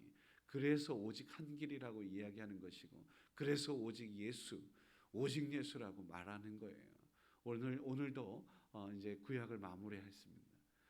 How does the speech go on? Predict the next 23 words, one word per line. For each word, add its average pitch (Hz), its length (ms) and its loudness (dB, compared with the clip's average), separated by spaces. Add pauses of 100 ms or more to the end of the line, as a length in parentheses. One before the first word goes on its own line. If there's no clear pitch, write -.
(380)
이, 123 560 2
어, 110 340 -6
말라기를 113 540 -2
마무리하고, 110 1000 -4 (200)
어, 117 80 -8
나아갈 110 440 -4 (100)
때에 123 380 -8 (600)
그 156 460 4
길을 131 540 2
내가 127 280 0
혹시나 180 540 -2
잘못된 131 520 -2
길, 123 200 2
내 123 180 2
뜻대로 147 480 2
내 127 160 2
마음대로의 127 560 0
길이었다고 110 600 -2
한다면 104 600 -6 (160)
이거 127 180 0
돌이켜서, 113 640 -4
아, 113 160 -2
어, 90 240 -12